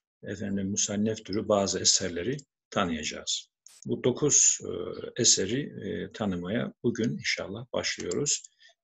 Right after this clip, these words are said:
Ve ilk ele alacağımız eser El Cami'us Sahihul Buhari. İmam Buhari Hazretlerinin, e, efendim, çok sayıda hadisten seçerek,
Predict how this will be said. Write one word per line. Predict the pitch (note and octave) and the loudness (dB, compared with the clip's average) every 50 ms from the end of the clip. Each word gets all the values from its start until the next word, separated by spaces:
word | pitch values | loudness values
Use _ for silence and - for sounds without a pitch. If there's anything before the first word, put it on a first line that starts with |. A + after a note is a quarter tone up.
| _ - | _ 0
Ve | A#2 A#2+ A#2 A2+ A2+ - - | 4 4 4 4 2 0 2
ilk | - D#3+ C#3+ D3+ - - - - - - | 4 4 4 2 -2 -4 -6 -6 -6 -2
ele | - A2+ A2 A2+ | 0 4 4 4
alacağımız | G#2 G2+ G2 F#2 F#2 - - F#2 F2+ E2+ E2+ E2 E2 - - - | 4 4 2 0 -2 -2 -4 -4 -4 -4 -4 -4 -4 -4 0 2
eser | - - - C3+ D3+ - - - _ _ _ _ _ _ _ _ _ _ _ - | 2 4 4 2 2 0 -2 -4 _ _ _ _ _ _ _ _ _ _ _ 4
El | B2+ B2 A2+ A2 G2+ G2 | 6 6 6 4 2 2
Cami'us | F#2+ A#2 A#2+ A#2+ A#2 A2 G#2+ G2+ F#2 F#2 F#2 - C3+ C#3 - | 6 6 8 8 6 6 4 2 2 0 0 0 2 4 6
Sahihul | - - - - G2+ - - B2 B2 A2+ G#2+ - - C3+ B2 - G2+ | 6 6 6 4 0 -4 0 2 2 2 2 0 -2 -2 -4 -4 -4
Buhari. | G2+ F#2 - - F#2+ F2+ F2 F2+ E2+ D2+ - _ _ _ _ _ _ _ _ _ - | -6 -6 -4 -2 -2 0 0 -2 -4 -6 -8 _ _ _ _ _ _ _ _ _ -4
İmam | - A2 A2+ A2+ A2 G#2+ | 0 2 4 4 4 4
Buhari | G2+ - - G#2+ G#2+ A2 A#2+ | 2 2 2 4 4 4 2
Hazretlerinin, | A2 F#2+ F#2+ F2+ F2+ F2 F2 F2 - - F2 F2 F2 F2+ A#2 C#3+ D3+ D3 - _ _ _ _ _ _ _ _ _ - - | 0 -2 -4 -6 -6 -6 -8 -8 -8 -6 -6 -4 -2 0 0 0 0 -2 -8 _ _ _ _ _ _ _ _ _ -12 -10
e, | F#2 F2+ F2 F2+ - - - _ _ _ _ _ - - | -8 -6 -6 -8 -10 -14 -18 _ _ _ _ _ -10 -8
efendim, | A2 G2 F#2+ F#2+ F#2+ F#2 F#2 F2+ F2 | -6 -4 -4 -4 -4 -4 -4 -4 -2
çok | - - A#2+ A2+ - | 2 4 4 6 6
sayıda | - - G2+ F2+ F#2 F2+ F#2+ F2 E2 | 4 4 2 0 -2 -2 -4 -4 -4
hadisten | G2 F#2+ G2 F#2 - - - A2+ G#2+ G2+ F2 - - | -4 -2 0 2 2 2 2 2 2 2 0 -2 -2
seçerek, | - - - - - - - B2 A#2 A2 F#2+ - - - | 0 0 2 2 2 2 4 4 4 4 2 0 -4 -10